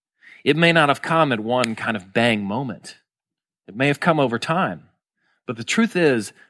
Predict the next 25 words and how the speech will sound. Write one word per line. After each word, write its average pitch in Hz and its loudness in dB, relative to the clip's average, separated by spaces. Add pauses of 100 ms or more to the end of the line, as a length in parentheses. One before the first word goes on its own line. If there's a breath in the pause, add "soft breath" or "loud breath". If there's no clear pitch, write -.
that 143 2
miraculous 127 0
story 127 -2 (280 loud breath)
of 131 2
a 120 0
renewed 123 2
identity, 139 2 (680 soft breath)
of 135 2
a 135 -2
total 202 4
change 185 0
in 143 -4
your 147 -2
heart, 143 -4 (240 soft breath)
of 131 -2
the 151 2
Holy 196 4
Spirit 180 0
chasing 190 0
you 175 0
down 156 2 (180 loud breath)
and 151 0
making 180 2
you 165 0
something 165 -2